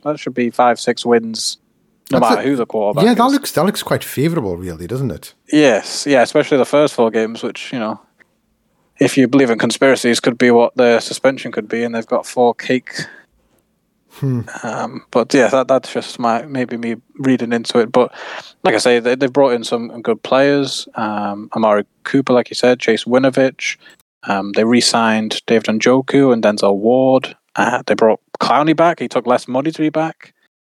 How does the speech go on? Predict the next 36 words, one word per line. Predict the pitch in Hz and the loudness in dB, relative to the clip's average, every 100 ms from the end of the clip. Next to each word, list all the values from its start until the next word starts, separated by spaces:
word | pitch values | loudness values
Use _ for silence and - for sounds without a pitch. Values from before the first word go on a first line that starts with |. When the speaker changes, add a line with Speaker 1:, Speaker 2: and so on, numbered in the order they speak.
| _ | _
Speaker 1:
Um, | 104 90 107 _ _ _ _ | -14 -14 -16 _ _ _ _
so | - 120 113 107 | -10 -6 -4 -2
as | 127 | 0
much | 131 214 - | 0 0 2
as | 127 113 - 131 | 0 0 -8 0
they | 127 | 4
are, | 127 120 117 107 | 6 6 4 4
like, | 120 - | 2 2
a | |
lot | 113 127 | 2 2
of | - | 2
teams | 160 160 | 0 0
in | 135 | -2
terms | 123 120 117 120 | -2 -2 0 0
of | 110 - - _ _ _ _ _ | 0 -2 -16 _ _ _ _ _
what | 156 139 117 | -4 2 4
happens | 120 123 120 | 4 2 0
at | 107 | 0
the | |
quarterback | - 127 123 123 | 2 2 4 2
will | 120 117 | 2 0
dictate | 117 - - 151 | 0 -2 0 2
a | 147 | 4
lot, | 156 - - - _ _ _ _ | 2 0 -8 -20 _ _ _ _
their | 123 135 117 | 2 2 2
roster | 143 - 110 107 | 0 -2 -4 -4
is | 110 110 110 - | -6 -8 -10 -12
crazy | - 117 107 - | -2 0 0 -2
stacked. | - - - - _ _ _ _ _ _ _ _ | -8 -8 -10 -18 _ _ _ _ _ _ _ _
Speaker 2:
Dave, | 143 127 117 | 2 2 2
what | 135 | 0
do | 131 | 2
you | |
reckon? | 123 117 107 101 | 2 0 -4 -8
Cleveland | - 147 151 139 | -2 0 2 2
Browns. | 110 92 92 - | 0 -2 -6 -12